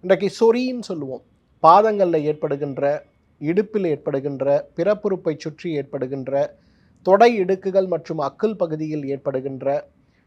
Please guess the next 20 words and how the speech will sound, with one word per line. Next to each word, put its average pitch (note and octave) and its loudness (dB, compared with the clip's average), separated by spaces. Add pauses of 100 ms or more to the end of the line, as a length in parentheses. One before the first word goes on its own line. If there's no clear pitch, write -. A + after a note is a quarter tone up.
(180)
பிட்டப்பகுதியில் F3+ 0
ஏற்படுகின்ற, C#3 -6 (480)
ஆசன B3 2
வாயில் E3 -2
ஏற்படுகின்ற, C#3 -6 (220)
பிறப்புறுப்பில் G#3+ -2
ஏற்படுகின்ற, C#3 -6 (320)
பெண்களுக்கு A3 0
பிறப்புறுப்பு G3+ -2
மற்றும் F#3+ -6
சிறுநீர் G#3 -6
பாதையில் E3 -2
ஏற்படுகின்ற D3 -6
அரிப்புகள் E3 -4 (580)
நம்மை D#3+ 0 (120)
பாடாய்படுத்துறத E3 2 (100)
பார்க்கிறோம். - -12 (760)
மருத்துவமனைக்கு F3+ 4
சென்று E3+ -4 (140)
மருந்துகள், E3+ 2